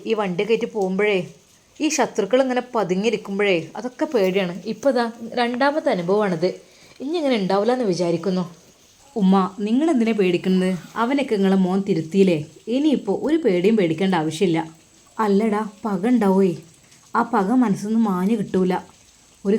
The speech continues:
കാലത്ത് എന്നെ തോൽപ്പിച്ചില്ലേ, ഓനെ വെറുതെ വിടൂല എന്ന് തന്നെ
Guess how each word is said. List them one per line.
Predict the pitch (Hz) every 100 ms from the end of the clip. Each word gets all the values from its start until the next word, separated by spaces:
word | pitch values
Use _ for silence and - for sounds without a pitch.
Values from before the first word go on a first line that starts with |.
| 226
കാലത്ത് | 202 190 202
എന്നെ | 196 - 214
തോൽപ്പിച്ചില്ലേ, | 254 208 185 175 202 233 226 190 - 226
ഓനെ | 202 247
വെറുതെ | 226 185 202
വിടൂല | 240 190 196
എന്ന് | 208 220
തന്നെ | 220